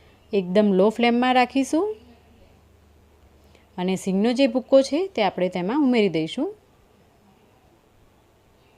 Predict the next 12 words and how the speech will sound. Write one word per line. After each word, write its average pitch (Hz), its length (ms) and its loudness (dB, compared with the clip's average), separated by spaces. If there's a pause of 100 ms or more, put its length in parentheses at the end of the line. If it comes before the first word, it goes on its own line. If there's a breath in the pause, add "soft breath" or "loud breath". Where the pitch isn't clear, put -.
(1500)
અને 233 120 2 (100)
એને 202 200 0
બરાબર 180 340 0 (420 loud breath)
મિક્સ 269 240 -2
કરી 185 260 4
લઈશું. 180 280 -2 (3750 loud breath)
આપણે 277 280 4
હવે 226 200 6
બધું 196 320 0
કામ 202 240 0
આમાં 202 260 -2 (1160 soft breath)
લો 208 80 8